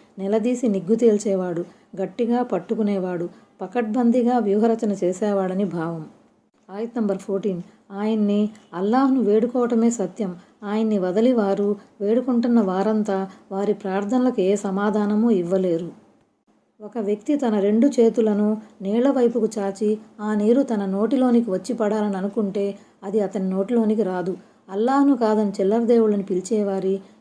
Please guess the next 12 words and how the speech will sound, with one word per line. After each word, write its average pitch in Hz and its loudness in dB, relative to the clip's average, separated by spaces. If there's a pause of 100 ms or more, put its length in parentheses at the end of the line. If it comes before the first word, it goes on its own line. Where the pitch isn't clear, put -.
(100)
ఈ 214 -2
పిలుపు 208 -2
కూడా 208 0
అంతే. 185 -4 (300)
ఈ 220 0
అవిశ్వాసుల 262 0
ప్రార్థనలన్నీ 202 0 (300)
అధర్మమైనవే. 180 -2 (840)
అంటే 214 -2 (240)
భయం 226 2
కలిగినప్పుడు 247 4
గాని, 208 0